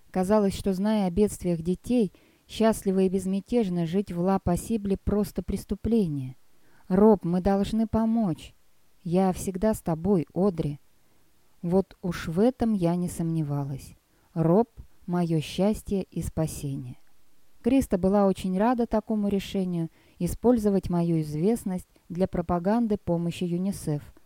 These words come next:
сбора благотворительных пожертвований, стать медиасимволом организации. Полгода я этим и занималась, но чувствовала, что чего-то не хватает.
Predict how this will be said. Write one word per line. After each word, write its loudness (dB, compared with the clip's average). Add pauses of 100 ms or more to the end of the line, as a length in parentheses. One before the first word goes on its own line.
(120)
сбора 2
благотворительных 0
пожертвований, -2 (220)
стать 0
медиасимволом 2
организации. -2 (680)
Полгода 4
я 4
этим 0
и 2
занималась, -2 (400)
но 2
чувствовала, 2 (220)
что 2
чего-то 2
не 2
хватает. 0